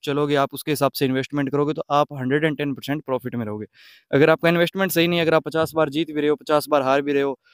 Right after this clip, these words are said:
है ना, और आप हारने वाले पचास परसेंट में ज़्यादा इन्वेस्ट कर देते हो और जीतने वाले पचास परसेंट में कम इन्वेस्टमेंट कर देते हो, तो लॉस में तो आप ही रहोगे ना। But अगर आप वही माइंड का इस्तेमाल करके अच्छे से, एक बोलते हैं ना कि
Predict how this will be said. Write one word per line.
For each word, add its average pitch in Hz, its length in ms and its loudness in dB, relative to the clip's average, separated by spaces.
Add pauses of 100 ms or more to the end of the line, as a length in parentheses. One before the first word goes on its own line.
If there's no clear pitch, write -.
(320)
है 156 40 -6
ना, 180 120 -2
और 135 340 -2
आप 147 200 2
हारने 131 280 0
वाले 170 160 2
पचास 156 340 0
परसेंट 143 300 -6
में 143 100 0
ज़्यादा 139 220 2
इन्वेस्ट 156 240 -2
कर 156 140 -6
देते 151 200 -2
हो 160 40 2
और 143 60 0
जीतने 139 240 -2
वाले 143 120 2
पचास 135 300 -2
परसेंट 123 300 -6
में 143 100 0
कम 139 180 0
इन्वेस्टमेंट 139 400 -2
कर 147 120 -2
देते 151 140 0
हो, 156 60 -2
तो 156 220 -6 (320)
लॉस 143 260 4
में 165 100 -2
तो 165 60 4
आप 160 160 4
ही 175 60 2
रहोगे 139 220 2
ना। 196 120 -2 (180)
But 139 100 -4 (160)
अगर 151 220 0
आप 170 300 4
वही 135 180 2
माइंड 170 300 2
का 180 80 6
इस्तेमाल 143 460 2
करके 147 340 0
अच्छे 147 300 -4
से, 151 180 0
एक 139 100 -6 (480)
बोलते 156 240 4
हैं 190 60 2
ना 202 100 2
कि 175 280 2